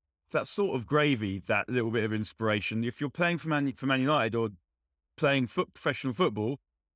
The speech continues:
there should be a basic level that you are able to hit every time. And what we're <laughs> complaining about here is, we're not, it's not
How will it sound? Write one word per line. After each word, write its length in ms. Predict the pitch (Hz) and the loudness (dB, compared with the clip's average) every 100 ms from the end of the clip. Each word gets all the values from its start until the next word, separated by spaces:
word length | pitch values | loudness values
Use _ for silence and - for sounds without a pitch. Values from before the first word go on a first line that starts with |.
| - | -4
there 100 | 117 | 0
should 200 | 165 117 | 2 2
be 120 | 143 | 0
a 60 | |
basic 480 | 113 156 160 - 131 | 2 2 2 0 -2
level 340 | 139 127 107 104 | 2 2 2 -2
that 80 | 107 | -2
you 400 | 113 117 113 107 | -2 -2 -4 -4
are 100 | 131 | 2
able 280 | 131 123 113 | 2 2 -2
to 120 | 113 127 | -4 0
hit 220 | 127 - - | 0 0 0
every 280 | 120 101 110 | 0 0 -2
time. 480 | 131 101 87 87 87 _ _ _ - | 0 0 0 -4 -10 _ _ _ -4
And 420 | 117 117 117 113 - _ _ _ _ _ - | 0 2 2 -2 -6 _ _ _ _ _ -10
what 280 | 123 185 | 2 4
we're 100 | 175 | 4
<laughs> 20 | 170 | 2
complaining 540 | 175 160 190 214 208 156 | 0 2 4 6 4 2
about 380 | 151 131 113 | 6 6 6
here 180 | 117 101 | 4 2
is, 220 | 104 107 - _ _ _ _ _ - | 0 -4 -10 _ _ _ _ _ -6
we're 120 | 139 175 | 2 4
not, 160 | 220 | 4
it's 140 | 170 - | 4 2
not 260 | 233 - | 2 2